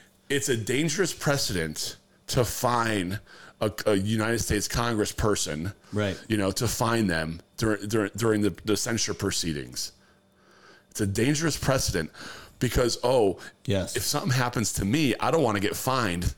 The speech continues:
Speaker 2: seven years from now because we've set a
Speaker 1: Right.
Speaker 2: precedent. Now, what happens? Luna,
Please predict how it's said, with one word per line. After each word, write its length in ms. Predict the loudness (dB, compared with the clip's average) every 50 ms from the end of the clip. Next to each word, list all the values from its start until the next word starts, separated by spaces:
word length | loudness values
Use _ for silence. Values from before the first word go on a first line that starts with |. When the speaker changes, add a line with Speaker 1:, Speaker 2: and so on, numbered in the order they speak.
| -4
Speaker 2:
seven 360 | -4 -2 0 0 2 2 2 2
years 240 | 4 4 2 2 0
from 120 | 0 0
now 180 | 2 2 2 0
because 300 | 0 -2 -2 -2 0 0
we've 100 | 0 0
set 180 | 0 0 0
a 40 | 2
Speaker 1:
Right. 100 | 2 2
Speaker 2:
precedent. 460 | 2 2 2 0 -2 -4 -6 -8 -10 -14 -12 -10 -10 -6 -2 0
Now, 160 | 2 4 6
what 160 | 6 4 4
happens? 540 | 2 0 0 -2 -2 -2 -2 -2 -2 -4 -6 -8 -10 -6 -2
Luna, 560 | 2 4 4 4 4 4 4 2 2 0